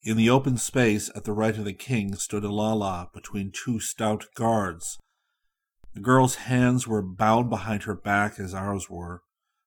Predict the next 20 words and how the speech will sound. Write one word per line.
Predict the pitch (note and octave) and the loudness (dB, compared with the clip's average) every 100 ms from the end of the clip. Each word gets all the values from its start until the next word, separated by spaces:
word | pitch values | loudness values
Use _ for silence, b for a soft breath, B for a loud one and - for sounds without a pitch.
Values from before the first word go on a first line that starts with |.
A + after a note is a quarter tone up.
| _ - | _ -8
but | A2+ A2 | -6 -4
she | - | -4
was | G2+ F#2+ | -4 -2
no | G#2 | 0
longer | G#2+ G#2 F#2+ | 0 0 -4
blindfolded. | F2 G#2 A2+ A2 - - D#2+ F2 - - - _ _ _ _ _ _ - - | -10 -4 -2 -4 -6 -14 -14 -16 -18 -20 -20 _ _ _ _ _ _ -14 -6
Her | B2 | -6
proud | - C3 C3+ C3+ | 0 6 8 8
and | A#2 | 6
beautiful | G#2 A2+ G#2 G#2+ | 2 0 0 -4
face | - - G2 G2 - | -4 -2 0 0 -4
wore | G#2 G#2 G2+ | -8 -8 -6
a | |
smile | - - A2 A2 G2 F#2+ G#2 G2 | -6 -4 -2 0 -2 -4 -6 -8
as | G2 - - | -8 -10 -12
we | G2 G2+ | -10 -8
were | G#2 G2 | -8 -8
ranged | F#2+ G2+ G2 F#2 - - | -6 -4 -4 -8 -12 -8
opposite | G2+ G#2 F2+ - E2+ | -6 -6 -10 -12 -14
her, | F2+ F#2 | -14 -16